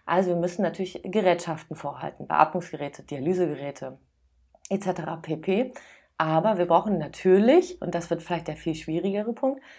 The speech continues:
auch Personal. Denn auch das Personal muss die Geräte bedienen und das Personal muss natürlich, ähm, auch die PatientInnen versorgen. Also müssen wir das sicherlich angehen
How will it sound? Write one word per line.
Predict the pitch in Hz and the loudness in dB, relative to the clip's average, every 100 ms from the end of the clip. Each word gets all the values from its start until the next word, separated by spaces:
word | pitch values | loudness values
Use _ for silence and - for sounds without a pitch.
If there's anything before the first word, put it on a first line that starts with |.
| - _ | -20 _
auch | - 214 | -6 -2
Personal. | 277 269 269 139 - - 175 | 0 2 2 2 -2 -4 -2
Denn | 185 | 0
auch | 196 | -2
das | 196 | -4
Personal | 196 190 170 160 196 | 0 0 2 2 2
muss | 214 208 | 0 -4
die | 175 | -2
Geräte | 160 165 190 233 208 208 - _ | 0 2 0 -2 -4 -6 -18 _
bedienen | 180 175 190 262 - | -4 0 4 4 4
und | 226 202 | 2 2
das | 185 | 0
Personal | 196 165 170 175 170 | 0 0 2 4 4
muss | 185 190 208 | 4 0 0
natürlich, | 202 202 208 190 196 220 - - - - | -2 -2 0 2 2 -2 -10 -20 -16 -6
ähm, | 208 | -2
auch | 208 - | -2 -2
die | 214 | -4
PatientInnen | 202 208 208 190 202 196 196 202 | -2 0 2 2 2 2 0 2
versorgen. | 220 175 160 135 135 - - - - | 2 4 4 4 -2 -8 -20 -20 -8
Also | 165 165 | -4 0
müssen | 175 185 196 | 0 0 2
wir | 180 170 | 2 4
das | 165 185 | 2 2
sicherlich | - 175 202 208 180 175 - - | -6 -2 0 4 2 2 -4 0
angehen | 147 175 202 226 262 330 | 2 4 2 2 0 -2